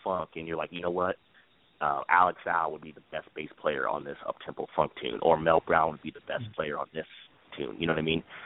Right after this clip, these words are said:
Speaker 1: So a lot of
Speaker 2: Mm-hmm.
Speaker 1: times you don't even have
Speaker 2: Mm-hmm.
Speaker 1: to do that. But, of course, you know, there, there might be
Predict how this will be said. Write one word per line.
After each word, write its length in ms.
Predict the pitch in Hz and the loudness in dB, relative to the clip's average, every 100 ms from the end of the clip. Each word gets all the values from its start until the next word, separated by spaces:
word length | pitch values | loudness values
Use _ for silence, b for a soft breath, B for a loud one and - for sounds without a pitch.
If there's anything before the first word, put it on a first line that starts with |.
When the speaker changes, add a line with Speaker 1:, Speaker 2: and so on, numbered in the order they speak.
| - 131 | 2 6
Speaker 1:
So 80 | |
a 0 | |
lot 200 | 104 117 | 8 6
of 60 | 127 | 4
Speaker 2:
Mm-hmm. 80 | 123 | 0
Speaker 1:
times 140 | 98 - | -2 -2
you 60 | |
don't 100 | 98 | -4
even 180 | 87 123 | 0 2
have 180 | 104 85 | 4 2
Speaker 2:
Mm-hmm. 80 | 123 | 0
Speaker 1:
to 60 | - | -8
do 120 | 110 110 | -10 -8
that. 220 | 73 65 - | -8 -8 2
But, 260 | 120 117 - _ _ _ _ | 4 4 0 _ _ _ _
of 140 | 107 - | -4 0
course, 300 | 185 127 85 | 4 4 2
you 80 | 104 | -4
know, 120 | 92 | -2
there, 180 | 101 107 | 0 -2
there 140 | 95 104 | -2 -2
might 220 | 107 95 | -2 -4
be 160 | 95 | -12